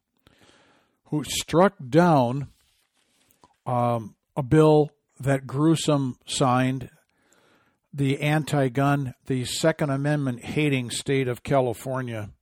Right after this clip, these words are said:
had passed a bill that would hold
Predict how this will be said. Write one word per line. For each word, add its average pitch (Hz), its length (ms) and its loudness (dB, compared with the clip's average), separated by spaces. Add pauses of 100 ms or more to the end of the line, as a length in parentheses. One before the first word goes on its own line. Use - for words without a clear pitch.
(2000)
had 127 160 -8
passed 160 340 6
a 160 60 -2
bill 165 320 8
that 139 220 2
would 131 160 0
hold 151 960 8